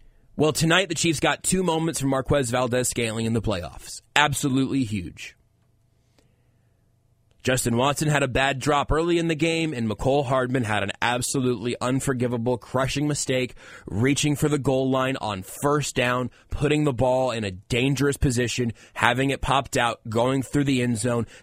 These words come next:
giving the ball back to the Bills. That should have been something pretty close to ball game. Can't happen next week if you want to be back in the Super Bowl again.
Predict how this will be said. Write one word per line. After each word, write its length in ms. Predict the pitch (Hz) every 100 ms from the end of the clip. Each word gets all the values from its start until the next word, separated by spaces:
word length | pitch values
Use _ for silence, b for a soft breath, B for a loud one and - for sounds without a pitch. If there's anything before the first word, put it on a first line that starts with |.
| -
giving 300 | 127 131 147
the 80 | 135
ball 220 | 139 135
back 240 | 127 127
to 80 | 131
the 80 | 135
Bills. 420 | 113 110 107 - B B
That 280 | 127 135 -
should 100 | 143
have 100 | 143
been 140 | 139
something 320 | 143 127 131
pretty 300 | 101 120 123
close 240 | 120 113 -
to 80 |
ball 240 | 101 101 92
game. 320 | 80 65 50 _ _ _ _ _ _ _ _ _ _ _ _ _ _ _ _ _ _ _ _ _ _ _
Can't 200 | 123 135
happen 320 | 156 165 151
next 280 | 131 107 -
week 320 | 101 80 - _ _ _ _
if 100 | -
you 80 | 143
want 120 | 135
to 40 | 131
be 80 | 127
back 240 | 123 117
in 80 | 123
the 80 | 107
Super 240 | 127 101
Bowl 180 | 104 98
again. 360 | 92 87 -